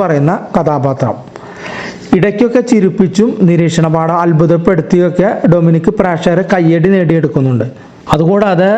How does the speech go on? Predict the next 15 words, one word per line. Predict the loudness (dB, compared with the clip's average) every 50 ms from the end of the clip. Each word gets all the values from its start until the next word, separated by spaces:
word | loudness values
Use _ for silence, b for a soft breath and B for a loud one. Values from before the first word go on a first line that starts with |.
| -2 0 0 2
നമ്മളെ | 2 2 2 2 0 -2 0 0
സിദ്ദിഖ്, | 0 0 2 2 2 0 0 0 0 0 0 2 0 -2 -4 -6 -8 -8 -6 -2 -2
ഷൈൻ | 0 0 2 2 2 2 2
ടോം | 2 2 2 2
ചാക്കോ, | 2 0 0 0 0 0 0 0 -2 -4 -6 -10 -12 -2 0 0
ലെന, | 0 2 2 0 0 0 2 0
ബാലേന്ദ്രൻ | 0 0 0 0 0 0 0 0 0 0 0 0 0
ചുള്ളിക്കാട് | 2 2 0 0 0 -2 0 0 2
എന്നിവരൊക്കെ | 2 2 2 2 0 0 0 0 -2 0 0 0
ആ | 0 0 2 2
ഒരു | 2 2 2 2 0 0
അതിഥി | 0 0 2 2 2 2 2
വേഷങ്ങളിലാണ് | 2 2 0 2 2 2 2 2 2 0 0 0 0 0 2 2
ഇവരൊക്കെ | 2 2 0 0 0 -2 -2
എത്തുന്നത് | 0 0 0 2 2 2 2 2 2